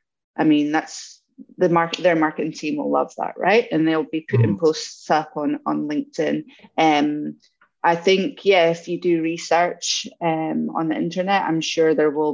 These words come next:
Speaker 1: be, um, there will be, you will be able to find which, which companies are making a difference,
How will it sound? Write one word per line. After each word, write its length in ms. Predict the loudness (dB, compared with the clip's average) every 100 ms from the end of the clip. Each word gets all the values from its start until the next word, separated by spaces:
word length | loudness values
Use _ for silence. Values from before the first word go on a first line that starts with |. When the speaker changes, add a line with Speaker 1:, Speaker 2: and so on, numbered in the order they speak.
| -4
Speaker 1:
be, 480 | -4 -4 -6 -8 -12 -8
um, 560 | -8 -8 -8 -10 -12 _ _ _ _ 0
there 180 | 2 4
will 220 | 4 2
be, 600 | 0 -6 -6 -10 -10 -12 _ _ _ _ _ -8
you 160 | 0 4
will 140 | 4
be 120 | 6
able 160 | 4 2
to 120 | -6
find 380 | -10 -4 -2 -2
which, 320 | -4 -6 -8 0
which 320 | 0 0 -4
companies 560 | -2 -2 -2 -4 -4
are 380 | -2 0 2 0
making 320 | 0 -2 -4
a 40 | -4
difference, 800 | -4 0 4 4 2 -4 -16